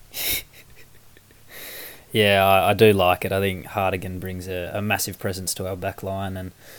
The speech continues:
Speaker 2: with Frost Bowl back down there, we could see a bit of Hartigan Bowl as well, which I'm really looking forward to. So, yeah, I'm excited.
Speaker 1: Uh, I do think it was a good signing, and I wonder if Jeremy Cameron and Tom Hawkins would have linked up if they know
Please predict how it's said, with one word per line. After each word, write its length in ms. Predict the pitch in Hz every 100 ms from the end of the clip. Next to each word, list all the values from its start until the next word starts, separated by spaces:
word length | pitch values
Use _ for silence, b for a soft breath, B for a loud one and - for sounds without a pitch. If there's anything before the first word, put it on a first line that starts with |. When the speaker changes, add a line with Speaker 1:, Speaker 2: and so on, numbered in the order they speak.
| B B B -
Speaker 2:
with 160 | 107
Frost 340 | - 110 - -
Bowl 200 | 104 95
back 240 | 101 -
down 240 | 104 98
there, 200 | 98 95
we 80 | 95
could 180 | - 98
see 220 | - 98
a 40 | 92
bit 120 | 98
of 100 | 90
Hartigan 420 | 101 92 95 95
Bowl 240 | 95 92
as 120 | 95 104
well, 260 | 101 95
which 340 | 92 - - 107
I'm 160 | 101
really 320 | 110 110 98
looking 280 | 92 92 95
forward 260 | 98 92 90
to. 220 | 87 87 -
So, 260 | - 104 98 98
yeah, 200 | 92 92
I'm 80 | 95
excited. 460 | 95 120 90 87 - -
Speaker 1:
Uh, 100 | 127
I 100 | 135
do 200 | 135 170
think 260 | - 185 180
it 100 | 147
was 200 | 147 151
a 160 | 135
good 360 | 117 - 147 127
signing, 520 | - 127 131 135 131
and 140 | 123 127
I 80 |
wonder 320 | 127 139 135 131
if 260 | 120 -
Jeremy 400 | - 135 131 127
Cameron 420 | - 127 127 127 120
and 180 | 113
Tom 260 | - 131 113
Hawkins 520 | 120 120 117 131 117
would 120 | 127
have 180 | 120 113
linked 280 | 117 117 -
up 200 | 117 -
if 100 | 123
they 160 | 120 113
know 340 | 113 110 107